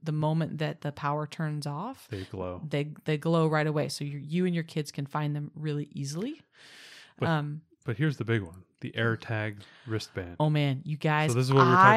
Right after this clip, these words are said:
Speaker 2: about
Speaker 1: would've
Speaker 2: earlier.
Speaker 1: totally done
Speaker 2: Bl-,
Speaker 1: this in a
Speaker 2: Bluetooth,
Speaker 1: heartbeat.
Speaker 2: l-, you know, distance, you know, if you're
Speaker 1: It's fantastic. So you, okay, so Apple AirTags, the way that they work is they connect via Bluetooth to other iPhones.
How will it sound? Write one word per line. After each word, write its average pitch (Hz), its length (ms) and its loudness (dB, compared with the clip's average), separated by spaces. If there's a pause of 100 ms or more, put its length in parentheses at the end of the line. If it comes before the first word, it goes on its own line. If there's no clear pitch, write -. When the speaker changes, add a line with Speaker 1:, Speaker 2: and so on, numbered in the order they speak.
Speaker 2:
about 240 160 6
Speaker 1:
would've 196 160 4
Speaker 2:
earlier. 196 120 0
Speaker 1:
totally 180 720 0
done 156 300 0
Speaker 2:
Bl-, 139 60 -2
Speaker 1:
this 135 280 -8
in 123 60 0
a 117 40 2
Speaker 2:
Bluetooth, 139 220 2
Speaker 1:
heartbeat. 127 400 0 (320)
Speaker 2:
l-, 107 180 -14 (100)
you 110 100 -6
know, 95 360 -6
distance, - 840 -10 (160)
you 113 100 -8
know, 95 180 -8
if 95 220 -12
you're 95 220 -8
Speaker 1:
It's - 140 -6
fantastic. 185 520 -6
So 165 120 -6
you, 98 200 -10
okay, 160 220 -8
so - 220 -16
Apple 208 340 -6
AirTags, 139 520 -10
the 151 100 -8
way 147 140 -4
that 180 180 -10
they 202 160 -6
work 156 440 -6
is 147 440 -6
they 151 340 -6
connect 156 540 -6
via 160 320 -4
Bluetooth 156 720 -6 (180)
to 160 400 -4 (120)
other 151 380 -4
iPhones. 139 560 -10